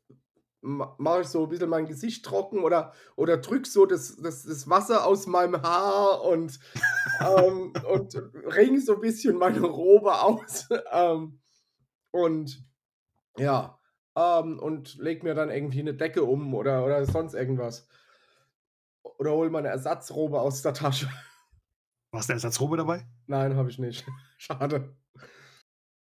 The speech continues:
Speaker 2: Ja, du sitzt hier auf, auf jeden Fall hast du jetzt eine Stufe Kälte, Josef.
Speaker 1: Okay.
Speaker 2: Weil, ähm, durch die Temperatur ist halt echt gefallen durch das
Speaker 1: Ja,
Speaker 2: Gewitter.
Speaker 1: klar, logisch, ja. Ja.
Speaker 2: Und, ähm, du bist jetzt durchnässt. Und
Speaker 1: Ja.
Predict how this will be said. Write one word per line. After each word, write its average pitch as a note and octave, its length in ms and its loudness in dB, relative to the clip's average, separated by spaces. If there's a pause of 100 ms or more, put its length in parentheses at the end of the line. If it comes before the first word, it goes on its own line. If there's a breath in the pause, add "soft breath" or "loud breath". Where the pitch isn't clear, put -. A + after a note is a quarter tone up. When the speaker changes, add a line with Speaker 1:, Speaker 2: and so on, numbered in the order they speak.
(220)
Speaker 2:
Ja, C3 80 -2
du B2+ 80 0
sitzt C#3 180 -2
hier E3+ 160 -2
auf, C3+ 140 -4 (100)
auf C#3+ 140 -2
jeden E3 120 0
Fall E3 120 0
hast D#3+ 120 -6
du D#3+ 40 -6
jetzt C#3+ 120 -6
eine D#3+ 300 -4
Stufe C#3+ 300 -2
Kälte, A2+ 440 -4
Josef. G#2 340 -10 (1080)
Speaker 1:
Okay. D3 460 0 (880)
Speaker 2:
Weil, A#2+ 280 -2
ähm, A2+ 360 -6 (600)
durch - 500 -6 (640)
die B2 40 -20
Temperatur C3+ 460 -2
ist C#3 100 -4
halt C3+ 220 -4
echt - 160 -6
gefallen C3+ 560 -4
durch F#3 140 0
das F#3+ 100 6
Speaker 1:
Ja, F#3+ 80 4
Speaker 2:
Gewitter. G3 180 2
Speaker 1:
klar, F3 160 4
logisch, E3+ 280 -4
ja. D3 120 0 (220)
Ja. D3 200 -6 (160)
Speaker 2:
Und, B2 440 -2
ähm, A2+ 460 -6
du A2+ 100 -6
bist A#2+ 140 -2
jetzt - 180 -6
durchnässt. A2+ 600 -6 (260)
Und A#2 120 -6
Speaker 1:
Ja. D#3+ 160 2